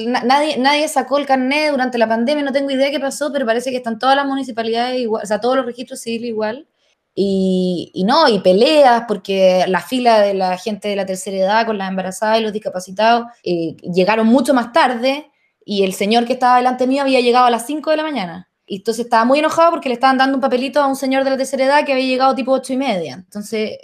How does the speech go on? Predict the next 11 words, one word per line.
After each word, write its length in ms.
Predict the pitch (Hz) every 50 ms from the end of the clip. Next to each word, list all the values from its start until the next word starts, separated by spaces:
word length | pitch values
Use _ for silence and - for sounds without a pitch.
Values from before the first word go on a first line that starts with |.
| -
eh, 460 | - 202 196 185 180 180 180 180 180
se, 220 | 180 - - 202 208
se 140 | - - 202
generaban 420 | - 214 208 220 254 269 277 262
todo 120 | 262 302
ese 160 | 311 302 311 269
tipo 260 | - 320 269 320 311
de, 300 | 311 302 302 302 294 277
de 120 | 233 262
peleas 440 | 214 240 226 240 254 277 302 302 302 302 - _ _ _ _ _ _ _
y 180 | - 214 208